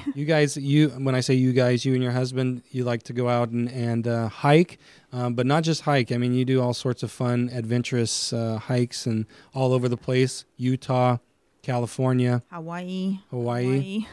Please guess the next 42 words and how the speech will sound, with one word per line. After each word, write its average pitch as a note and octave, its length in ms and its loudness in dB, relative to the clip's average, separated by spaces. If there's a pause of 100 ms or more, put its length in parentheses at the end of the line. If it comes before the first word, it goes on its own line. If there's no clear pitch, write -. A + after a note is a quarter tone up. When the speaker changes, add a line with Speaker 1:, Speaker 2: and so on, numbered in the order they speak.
Speaker 2:
Yeah, C3+ 320 -2 (400)
that's C3+ 200 -8
really C3+ 200 2
cool. C3 320 2 (240)
In C3+ 100 -2
fact, C3 300 -2
when C3+ 120 2
I B2+ 120 4
came C#3 240 4
to B2+ 100 4 (180)
work, C3+ 440 0
uh, B2 240 0
was B2 160 0
the B2 80 -2
last B2+ 320 0
week C3+ 240 2
when B2+ 100 0
I B2 120 2
was A2+ 180 -2
like, A2+ 260 0 (260)
"What C3+ 100 -4
happened D#3 260 0
to D3+ 40 2
your C3 140 6
car?" C#3 420 4 (300)
'Cause B2 120 -4
there's B2 120 0
a B2 40 2
big A#2+ 220 4
dent C3 280 2
in B2+ 80 2
the A#2 80 0
side. A#2+ 240 0
And A#2 80 0
you're A#2+ 80 0
like, A#2 140 -2
"Oh, F#3 300 4 (400)
you E3+ 60 -4
know, C3+ 140 0
Speaker 1:
Off-roading. F3+ 380 -6
Speaker 2:
off-roading." C3 600 2 (220)
<laughs> D3 120 2